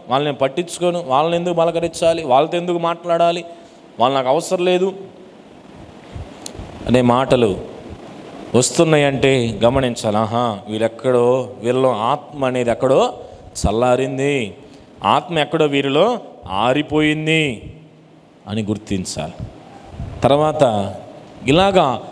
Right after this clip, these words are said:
పరిశుద్ధాత్మ మనలో ఐక్యతను కలిగిస్తున్నాడు మరియు ప్రార్థన చేయిస్తాడు. ఈ రెండు ఆయన చేసే పనులు. ఇంకా చాలా ఉన్నాయి, తర్వాత మనం నేర్చుకోవచ్చు. అయితే అపోస్తల కార్యం ఒకటో అధ్యాయం ఎనిమిదో వచనంలో ఇలా ఉంటుంది. ఏమనంటే, "ఇదిగో,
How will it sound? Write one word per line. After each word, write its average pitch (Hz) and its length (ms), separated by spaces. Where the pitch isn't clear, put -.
పరిశుద్ధాత్మ 165 800
మనలో 139 280
ఐక్యతను 147 440
కలిగిస్తున్నాడు 120 840
మరియు 135 260
ప్రార్థన 151 500
చేయిస్తాడు. 127 800
ఈ 120 60
రెండు 165 240
ఆయన 170 140
చేసే 151 200
పనులు. 131 340
ఇంకా 170 240
చాలా 147 220
ఉన్నాయి, 143 380
తర్వాత 127 200
మనం 127 240
నేర్చుకోవచ్చు. 123 720
అయితే 180 180
అపోస్తల 220 420
కార్యం 202 280
ఒకటో 185 240
అధ్యాయం 175 240
ఎనిమిదో 185 280
వచనంలో 160 480
ఇలా 131 200
ఉంటుంది. 135 440
ఏమనంటే, 147 400
"ఇదిగో, 185 500